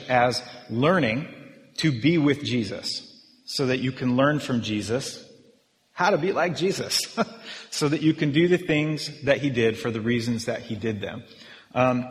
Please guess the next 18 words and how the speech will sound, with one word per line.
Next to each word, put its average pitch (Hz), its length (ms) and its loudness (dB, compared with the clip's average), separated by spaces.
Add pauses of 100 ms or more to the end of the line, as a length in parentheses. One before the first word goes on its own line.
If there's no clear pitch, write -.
(680)
we 156 160 10
are 156 220 4
all 160 880 8
called 110 540 8
and 120 200 0
mandated 127 500 2
by 117 140 6
Jesus 139 420 0
himself 113 540 0
to - 140 -4
go 127 320 6
and 135 220 2
make 117 240 2
disciples - 1120 -2
of 117 120 -2
all 117 200 4
the 110 80 -4
nations. 107 540 -4